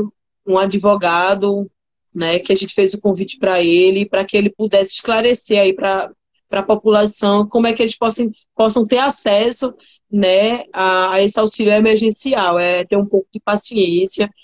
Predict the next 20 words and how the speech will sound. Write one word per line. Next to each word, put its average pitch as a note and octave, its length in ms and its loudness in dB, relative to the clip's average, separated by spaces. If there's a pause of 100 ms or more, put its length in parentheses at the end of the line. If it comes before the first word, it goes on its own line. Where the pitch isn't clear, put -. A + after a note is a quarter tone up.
(220)
Sei F#3+ 260 0
que - 80 -10
o G#3 40 6
momento G3+ 360 4
de G#3 140 -6
crise G#3 300 0
ele G3+ 80 2
é G3 100 4
bem G3+ 160 2
difícil, G3+ 640 -6
né, F#3 240 2
e F#3 360 -2
a F3+ 180 -2
fome G3 220 0
não G3 100 2
espera, F#3 460 0
como F#3+ 200 -4
eu F#3 140 2
disse - 160 -10
anteriormente. F3+ 880 -2